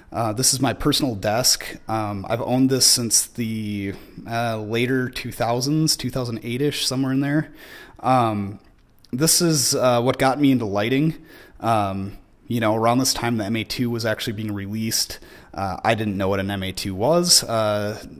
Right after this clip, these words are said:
now I program an M A two, but, um, that's a story for another time. Um, I find this to be, uh, a historical desk in a lot of ways, and I'll go over, um, some of the reasons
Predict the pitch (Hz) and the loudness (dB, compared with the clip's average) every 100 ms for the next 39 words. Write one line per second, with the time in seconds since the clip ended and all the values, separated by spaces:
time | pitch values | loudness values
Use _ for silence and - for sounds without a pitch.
0 | - - 107 110 110 110 170 190 180 175 | -18 -8 0 2 2 4 6 8 6 6
1 | 170 165 - 156 143 123 107 90 - 113 | 6 4 4 4 4 2 2 -4 -2 0
2 | 107 101 101 - 117 131 127 - 110 - | 0 -4 -6 -12 2 2 6 4 4 2
3 | 123 113 113 104 95 - 113 95 - - | 0 0 -2 -2 -2 -2 -2 -4 -8 -16
4 | - - - 117 117 104 98 87 - 131 | -18 -18 -2 2 4 2 -2 -6 2 6
5 | 147 143 135 143 139 143 139 131 - 120 | 8 8 4 0 2 4 4 2 0 0
6 | 120 117 117 110 - 104 101 95 73 - | 0 2 0 -2 -2 -2 0 -2 -4 -4
7 | - - 147 139 139 123 120 - 120 107 | 0 4 4 4 2 2 2 2 -2 0
8 | 104 117 127 139 139 147 - 120 117 110 | 0 0 0 0 2 2 2 2 0 0
9 | 107 110 120 110 101 95 95 - 131 113 | 0 0 0 0 0 -2 0 0 2 0
10 | 107 110 104 - | 0 -2 0 -2